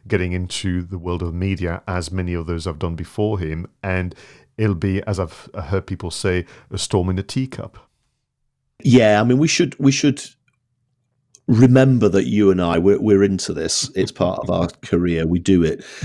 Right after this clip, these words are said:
Speaker 2: because w-, we have clients who rely upon our expertise in the social media and digital marketing landscape. But for a massive s-, selection of the po-,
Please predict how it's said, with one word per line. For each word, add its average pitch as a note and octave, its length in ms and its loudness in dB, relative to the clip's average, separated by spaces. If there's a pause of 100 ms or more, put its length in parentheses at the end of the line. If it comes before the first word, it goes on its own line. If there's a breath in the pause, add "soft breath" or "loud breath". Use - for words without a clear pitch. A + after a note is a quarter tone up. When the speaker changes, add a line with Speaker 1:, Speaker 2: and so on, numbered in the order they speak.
(140 loud breath)
Speaker 2:
because F#2+ 240 0
w-, - 240 -8
we F2+ 120 4
have F#2 220 -2
clients F2+ 480 -2
who F2 160 2
rely E2+ 400 0
upon F2 380 -2
our E2 360 -2 (220 soft breath)
expertise - 840 0
in F2 140 -2
the E2+ 220 0
social E2+ 500 -2
media E2+ 420 -2
and E2+ 140 -6
digital - 340 -6
marketing F2 360 -8
landscape. F#2 600 -4 (380 loud breath)
But A#2+ 140 4
for - 120 -4
a - 60 0
massive C#3+ 420 0
s-, - 220 -6
selection F2+ 560 -4
of E2 80 -8
the D#2 80 -6
po-, - 240 -6